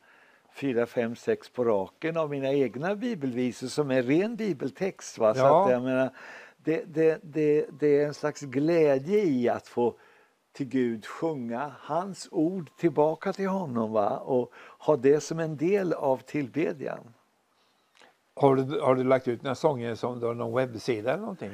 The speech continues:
Speaker 2: där det ligger?
Speaker 1: Jag har mycket sånger på nätet. Nu har jag börjat, eh, sen i juli månad att jag, eh, antingen har en färdig inspelad, eh, YouTube-sång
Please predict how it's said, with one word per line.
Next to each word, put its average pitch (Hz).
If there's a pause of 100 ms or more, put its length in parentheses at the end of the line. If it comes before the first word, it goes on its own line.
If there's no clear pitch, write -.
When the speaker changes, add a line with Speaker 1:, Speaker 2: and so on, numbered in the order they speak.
Speaker 2:
där 110
det 113
ligger? 104
Speaker 1:
Jag 131
har 156
mycket 175
sånger 131
på 113
nätet. 101 (240)
Nu 131
har 156
jag 175
börjat, 139 (600)
eh, 117
sen 127
i 120
juli 196
månad 107
att -
jag, 110 (1500)
eh, -
antingen 139
har 117
en 180
färdig 143
inspelad, 147
eh, -
YouTube-sång 147